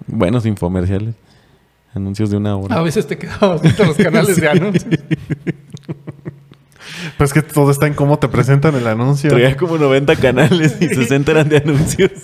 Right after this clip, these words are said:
Speaker 3: Al menos tú elegías ver el, el anuncio las
Speaker 2: Ajá.
Speaker 3: veinticuatro horas.
Speaker 1: Siempre quise esas Jade Cook, pero bueno.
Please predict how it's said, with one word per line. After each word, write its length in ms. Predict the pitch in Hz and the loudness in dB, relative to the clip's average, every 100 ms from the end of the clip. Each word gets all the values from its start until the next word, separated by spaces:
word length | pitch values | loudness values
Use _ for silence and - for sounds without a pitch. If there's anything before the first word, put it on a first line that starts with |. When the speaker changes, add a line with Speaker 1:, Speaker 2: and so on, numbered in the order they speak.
| - - | -20 -12
Speaker 3:
Al 100 | 127 | -6
menos 200 | 135 139 | -6 -4
tú 140 | 147 | 0
elegías 600 | 139 139 135 131 143 151 | 2 2 0 0 2 2
ver 140 | 120 123 | 0 -4
el, 180 | 127 127 127 | -4 -8 -10
el 200 | 101 95 | -10 -10
anuncio 580 | 95 104 120 143 127 - - | -10 -10 -12 -12 -12 -14 -12
las 140 | 110 | -8
Speaker 2:
Ajá. 80 | 98 | -6
Speaker 3:
veinticuatro 540 | 104 147 - 107 110 107 | -8 -6 -4 -4 -4 -6
horas. 120 | 127 - - _ _ _ _ _ - | -8 -16 -20 _ _ _ _ _ -8
Speaker 1:
Siempre 320 | 107 95 107 | -4 -2 -2
quise 220 | 98 104 | -2 -2
esas 200 | 95 90 | 0 -2
Jade 300 | - 87 90 | -2 -2 -2
Cook, 280 | - 85 - - | -6 -12 -14 -10
pero 180 | - 90 | -6 -4
bueno. 180 | - | -6